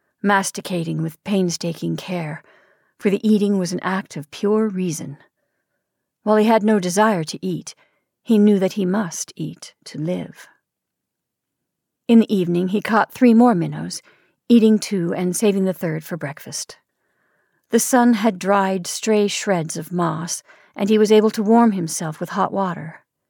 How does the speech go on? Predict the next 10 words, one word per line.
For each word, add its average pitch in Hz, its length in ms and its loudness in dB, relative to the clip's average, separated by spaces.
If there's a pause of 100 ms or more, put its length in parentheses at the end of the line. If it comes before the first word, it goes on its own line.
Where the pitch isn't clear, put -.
(760)
He 240 120 2
had 214 100 6
not 269 260 6
covered 175 360 -2
more 190 180 -2
than 190 160 0
ten 226 200 2
miles 208 360 2
that 160 240 -10
day, 156 340 -10